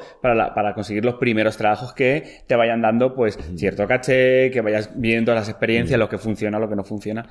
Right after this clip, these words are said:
Speaker 1: que es lo, es lo, lo normal.
Speaker 2: No, y además, eh, Instagram o redes sociales están muy bien, pero sí que es cierto que casi todo el mundo lo que más busca ahí, o lo que más, eh, comparticiones, likes y
Speaker 1: Ujú.
Speaker 2: demás tienen,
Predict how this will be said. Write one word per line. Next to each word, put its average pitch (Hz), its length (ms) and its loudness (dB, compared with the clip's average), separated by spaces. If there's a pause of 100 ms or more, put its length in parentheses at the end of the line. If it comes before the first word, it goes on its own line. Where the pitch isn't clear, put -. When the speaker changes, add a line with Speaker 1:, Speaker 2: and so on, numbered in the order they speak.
(160)
Speaker 1:
que - 80 -12
es 92 60 -12
lo, 92 180 -2
es 92 180 -8
lo, 98 400 -4
lo 87 100 -12
normal. 80 300 -6 (220)
Speaker 2:
No, 143 120 2
y 131 60 4
además, 120 380 0
eh, 113 720 4
Instagram 110 580 2
o 110 80 2
redes 110 240 4
sociales 113 140 -4 (240)
están 117 240 -2
muy 107 140 2
bien, 120 200 4
pero 98 140 0
sí 98 140 -8
que 117 80 2
es 113 100 -2
cierto 120 320 0
que 117 100 -4
casi 104 240 -4
todo 117 180 2
el 120 80 4
mundo 123 460 0
lo 101 300 0
que 101 120 0
más 110 260 0
busca 135 420 2
ahí, 123 260 4 (220)
o 98 100 2
lo 98 160 4
que 101 160 -2
más, 120 460 0 (320)
eh, 117 560 6 (300)
comparticiones, 113 1040 0
likes 110 460 2
y - 40 0
Speaker 1:
Ujú. 113 80 2
Speaker 2:
demás 110 340 0
tienen, 117 400 2